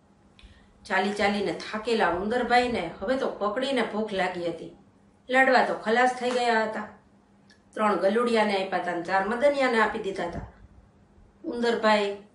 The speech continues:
એ બધાની મજા સંભાળતા જાય છે ને ચું, ચું, ચું કરતા જાય છે. ઉંદરભાઈ જંગલ,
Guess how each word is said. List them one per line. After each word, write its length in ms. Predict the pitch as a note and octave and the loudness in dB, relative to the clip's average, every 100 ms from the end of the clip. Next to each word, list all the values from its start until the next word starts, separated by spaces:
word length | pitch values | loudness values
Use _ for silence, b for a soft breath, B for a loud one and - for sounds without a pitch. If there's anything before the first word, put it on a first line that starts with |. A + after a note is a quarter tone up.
| _ - | _ -10
એ 60 | |
બધાની 420 | F#3+ F#3+ G#3+ A3+ A3 | -4 0 4 4 4
મજા 340 | F#3+ F#3 G#3 | 0 2 2
સંભાળતા 580 | - F#3 G#3 A#3 A#3 B3 | 0 -4 0 0 0 -2
જાય 240 | C4 C#4 | 0 -2
છે 320 | C#4+ D#4 F3+ | -2 -2 -4
ને 140 | F#3 F#3 | -6 -6
ચું, 260 | E3+ A#3 | -2 -2
ચું, 180 | A#3 A3 | 0 -2
ચું 220 | A3 G3 | -2 -4
કરતા 320 | F#3+ G3 D4 G#3+ | -2 2 6 6
જાય 200 | F3+ E3+ | 4 0
છે. 140 | F3 - - B B B B - | -4 -14 -20 B B B B -12
ઉંદરભાઈ 560 | C#4+ C4+ B3+ A3 G3 | -2 2 4 4 2
જંગલ, 580 | F3 G3 A#3+ A#3+ G#3 F#3 | 2 -2 0 2 2 2